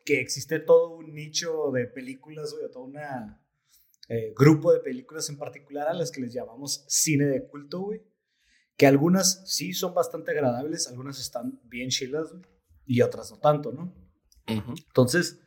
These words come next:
Speaker 1: la idea es, ¿sí? ¿Qué películas crees tú? Y esto también para abrazar a los, a los radioescuchas que, que han estado pidiendo que hablemos de cine, ¿no?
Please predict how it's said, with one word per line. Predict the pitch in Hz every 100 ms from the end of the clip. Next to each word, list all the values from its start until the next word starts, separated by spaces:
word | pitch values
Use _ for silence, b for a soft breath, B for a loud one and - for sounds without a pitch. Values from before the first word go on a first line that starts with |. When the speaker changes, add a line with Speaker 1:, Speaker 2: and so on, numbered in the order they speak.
| _ _ _ _ _ - _ -
Speaker 1:
la | 160 156
idea | 185 208 143
es, | - - - - _ _ _ -
¿sí? | 143 165 - - _ _ -
¿Qué | 185
películas | 214 233 - 220 170 -
crees | 160 170 -
tú? | 170 175
Y | 190
esto | 190
también | - 226 185
para | 208 160 120 -
abrazar | 135 - - 151
a | 170
los, | 156 139 135 - 131
a |
los | 123 117 - - _ - _ _
radioescuchas | 131 135 - - 143 165 -
que, | 139 120 107 _ b b b
que | 151
han | 147
estado | 143 170 139
pidiendo | 135 143
que | 143
hablemos | 127 123 127 110
de |
cine, | - 113 113
¿no? | 165 147